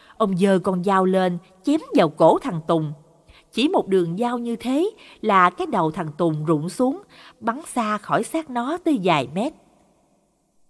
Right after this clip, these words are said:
Ông Suy châm điếu thuốc thứ hai, đưa lên mồm rít. Bà Hà thấy thế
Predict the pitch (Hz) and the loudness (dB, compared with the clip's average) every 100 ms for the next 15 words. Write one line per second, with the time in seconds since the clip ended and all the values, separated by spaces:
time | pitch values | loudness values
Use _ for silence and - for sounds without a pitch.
0 | _ _ _ _ _ _ _ 202 185 - | _ _ _ _ _ _ _ -6 -6 -4
1 | 196 185 180 170 220 185 180 254 - 311 | -2 -2 -2 -6 -6 -4 -4 -6 -6 -8
2 | 311 294 226 226 214 190 - _ - 214 | -6 -8 -8 -8 -6 -6 -8 _ -6 -2
3 | 208 196 175 170 156 131 139 285 - _ | -2 -2 -4 -4 -4 -6 -8 -8 -10 _
4 | _ _ _ _ _ _ _ 202 170 160 | _ _ _ _ _ _ _ -2 -2 0
5 | 160 151 226 285 - 254 330 | -2 -2 -4 -8 -6 -2 -2